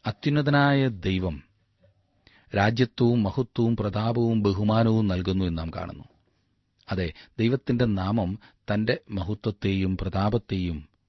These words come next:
ചൂണ്ടിക്കാണിക്കുന്നു. യെഹെസ്കേൽ ദൈവത്തിന്റെ മഹത്വത്തെ കണ്ടു. ഇരുപത്തിനാലും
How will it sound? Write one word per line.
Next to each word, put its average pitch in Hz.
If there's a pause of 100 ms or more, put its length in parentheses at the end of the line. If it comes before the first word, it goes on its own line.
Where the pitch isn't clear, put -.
(160)
ചൂണ്ടിക്കാണിക്കുന്നു. 90 (680)
യെഹെസ്കേൽ 139 (240)
ദൈവത്തിന്റെ 151
മഹത്വത്തെ 143 (120)
കണ്ടു. 165 (800)
ഇരുപത്തിനാലും 113